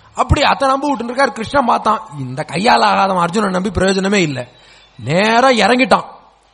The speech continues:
தேரை விட்டு கண்ணன் கீழே இறங்கினான்.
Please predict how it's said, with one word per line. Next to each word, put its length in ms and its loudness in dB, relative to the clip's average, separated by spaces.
தேரை 360 4
விட்டு 260 -2
கண்ணன் 360 2
கீழே 300 2
இறங்கினான். 580 0